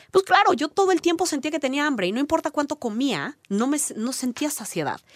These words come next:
Entonces, cuando a mí me decían, "Escúchate, escucha tu cuerpo, es que tus hormonas, es que no sé qué", ¿no? Yo entonces comía todo el día porque eso es lo que sentía. Después de repente digo, "No, es que aquí hay que engañar a las hormonas", ¿no? En el sentido de que,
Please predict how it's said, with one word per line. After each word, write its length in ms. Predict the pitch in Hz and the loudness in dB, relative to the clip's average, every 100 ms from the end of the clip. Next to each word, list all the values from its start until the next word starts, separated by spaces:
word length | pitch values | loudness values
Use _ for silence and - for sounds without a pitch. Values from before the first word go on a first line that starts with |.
| - | -20
Entonces, 200 | - 359 | -2 0
cuando 200 | - 320 | 4 2
a 40 | 311 | 2
mí 100 | 349 | 0
me 100 | 349 | 0
decían, 200 | 339 285 | 0 -2
"Escúchate, 760 | - - - - 254 - 139 - - | -4 0 0 0 -4 -6 -12 -14 -8
escucha 420 | 226 - 311 339 | -6 -2 -2 -2
tu 120 | 302 | -2
cuerpo, 460 | 277 269 240 165 - - | 0 0 0 -6 -8 -6
es 160 | 254 254 | -4 -2
que 100 | 330 | -4
tus 160 | - 294 | -2 -2
hormonas, 560 | 254 247 240 139 - - | 0 0 -2 -4 -6 -4
es 180 | 254 | -2
que 100 | 330 | 2
no 100 | 302 | 2
sé 160 | 277 277 | 0 -4
qué", 120 | 226 202 156 - - - | -4 -6 -6 -14 -16 0
¿no? 240 | 208 302 - - | 0 0 -4 0
Yo 160 | 208 | 4
entonces 380 | 277 277 277 302 | 4 4 0 0
comía 300 | - 170 233 | -2 0 0
todo 260 | - 294 302 | 2 6 6
el 100 | 320 | 8
día 340 | 339 156 - - | 6 4 0 -2
porque 240 | 190 185 190 | 0 0 -2
eso 120 | 180 | 0
es 60 | 202 | 0
lo 80 | |
que 140 | 190 190 | 0 -2
sentía. 500 | 202 202 370 220 - - | -2 2 2 2 -4 -4
Después 380 | 208 - 262 269 | -4 2 4 4
de 80 | |
repente 440 | 285 220 214 214 226 | 0 0 -2 -2 -4
digo, 320 | 185 202 196 | -4 -2 -2
"No, 400 | 214 302 427 135 _ _ - | -2 0 0 -2 _ _ 0
es 160 | 190 | 2
que 80 | - | 2
aquí 160 | 247 233 | 0 0
hay 60 | |
que 100 | 226 | 0
engañar 560 | 254 208 185 185 202 208 | 0 2 2 2 0 2
a 60 | 254 | 4
las 200 | 208 185 | 2 0
hormonas", 480 | 190 175 151 165 196 | 0 0 0 -4 -2
¿no? 160 | 175 | -2
En 100 | 190 170 | -2 -4
el 80 | |
sentido 220 | 160 165 196 | -6 -2 -2
de 40 | |
que, 140 | 180 | -4